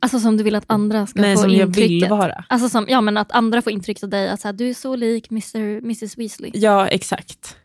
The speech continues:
Speaker 1: Oh my God,
Speaker 2: Alltså,
Speaker 1: nice.
Speaker 2: just för att hon är så himla, hon är en mamma.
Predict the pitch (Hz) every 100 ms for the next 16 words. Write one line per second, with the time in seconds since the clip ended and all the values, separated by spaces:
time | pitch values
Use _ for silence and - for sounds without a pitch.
0 | - 311 320 220 311 233 233 262 269 320
1 | - - 254 277 269 254 233 - 214 -
2 | - 247 226 208 196 190 185 226 226 220
3 | 208 208 214 214 190 165 180